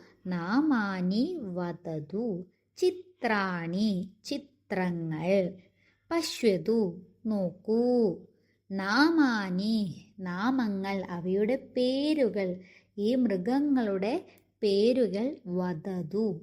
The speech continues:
പറയൂ. അപ്പോൾ നമുക്ക് ഏതൊക്കെ മൃഗങ്ങളാണെന്ന് നോക്കാം. ആദ്യത്തെ ചിത്രം സിംഹഃ.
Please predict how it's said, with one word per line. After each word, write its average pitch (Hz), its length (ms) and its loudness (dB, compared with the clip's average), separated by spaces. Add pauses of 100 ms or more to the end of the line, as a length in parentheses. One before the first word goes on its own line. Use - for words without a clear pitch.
(120)
പറയൂ. 185 920 0 (1300)
അപ്പോൾ 330 200 -2
നമുക്ക് 220 320 4
ഏതൊക്കെ 240 440 2
മൃഗങ്ങളാണെന്ന് 202 840 2
നോക്കാം. 202 380 0 (540)
ആദ്യത്തെ 208 580 0
ചിത്രം 214 580 -2 (520)
സിംഹഃ. 392 1080 0